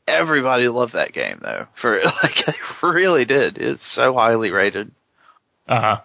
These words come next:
Speaker 1: I just, uh, it, it really, it's, that surprised me. Put it
Speaker 2: Right,
Speaker 1: that way.
Speaker 2: right. Yeah.
Speaker 1: Um,
Speaker 2: Yeah.
Speaker 1: but, you know,
Speaker 2: Um,
Speaker 1: hey, good for them.
Speaker 2: I guess. If it works for them.
Speaker 1: Them sons of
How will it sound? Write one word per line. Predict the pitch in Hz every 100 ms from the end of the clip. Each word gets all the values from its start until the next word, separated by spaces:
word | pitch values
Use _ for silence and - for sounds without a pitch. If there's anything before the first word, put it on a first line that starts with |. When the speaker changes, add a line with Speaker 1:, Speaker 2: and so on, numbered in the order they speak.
| -
Speaker 1:
I | 101 98
just, | 107 104 104
uh, | 104 107 107
it, | 110 107
it | 113 92 143
really, | 135 156 143
it's, | 113 143 - -
that | 139 135 -
surprised | 110 80 57 - 50
me. | 50 - _ _ _ _ _ _ _
Put | -
it |
Speaker 2:
Right, | 135 104
Speaker 1:
that | 62 -
way. | -
Speaker 2:
right. | 107 - - - - _ _ _ _ _
Yeah. | 117 104 107 _ _ -
Speaker 1:
Um, | 120 110 107 104 _
Speaker 2:
Yeah. | 104 107 - - - _ _
Speaker 1:
but, | 76 85 -
you | - 135
know, | 135 127
Speaker 2:
Um, | 113 110
Speaker 1:
hey, | 156 117 _ _ -
good | 127
for | -
them. | 113 110 95 _ _ _ _ _ _ _ _ _ -
Speaker 2:
I |
guess. | 135 139 156 - _ _ -
If | - 127 120
it | 110
works | 123 -
for | 139
them. | 131 156
Speaker 1:
Them | 110 110
sons | 110 - - 120
of | 156